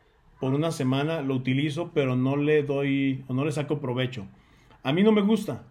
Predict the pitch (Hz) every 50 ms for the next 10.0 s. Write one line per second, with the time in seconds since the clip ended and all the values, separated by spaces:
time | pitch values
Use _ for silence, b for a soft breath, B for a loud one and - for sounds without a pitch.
0 | _ - 143 143 143 143 139 147 139 131 131 - 131 - 151 147 160 190 208 226
1 | 220 - - - _ _ _ _ _ _ _ _ - 156 143 143 139 151 170 190
2 | 185 170 170 175 156 - 180 196 208 214 214 220 240 233 233 b b b b b
3 | b b b _ - 170 147 139 143 156 165 180 180 175 175 180 156 - 185 175
4 | 160 143 131 131 135 151 170 185 185 190 196 202 202 - - - - 151 160 175
5 | 151 - - 156 151 - 175 170 160 151 135 123 131 135 139 160 165 160 139 123
6 | 110 123 123 117 113 117 127 139 170 190 190 B B B B B B B B -
7 | 131 127 131 - 156 160 180 196 202 202 202 196 196 202 208 208 202 180 170 151
8 | 147 135 123 - - 135 131 135 127 131 160 170 185 175 160 143 127 - 147 160
9 | 170 175 165 160 - 165 151 - 165 139 - - 131 131 123 113 98 95 95 -